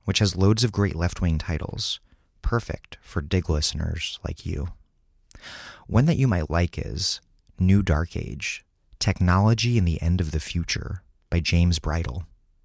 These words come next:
As the world around us increases in technological complexity, our understanding of it diminishes. Underlying this trend is a single idea,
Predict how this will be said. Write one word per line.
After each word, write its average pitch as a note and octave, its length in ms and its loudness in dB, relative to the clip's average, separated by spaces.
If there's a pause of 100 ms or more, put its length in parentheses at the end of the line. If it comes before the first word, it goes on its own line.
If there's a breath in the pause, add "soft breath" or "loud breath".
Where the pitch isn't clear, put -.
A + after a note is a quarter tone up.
(160)
As G#2 140 4
the G#2+ 60 6
world B2+ 320 2
around E2 420 2
us - 360 -4
increases G#2 600 2
in D#2 100 0
technological D#2+ 800 -2
complexity, - 880 -4 (400)
our G2 160 6
understanding F#2+ 640 2
of C2+ 120 -4
it - 80 -10
diminishes. D#2 840 -4 (840 soft breath)
Underlying G2 680 4
this D2 140 -2
trend D#2 360 0
is D2 100 -2
a D#2+ 60 -6
single F2 420 2
idea, - 520 -6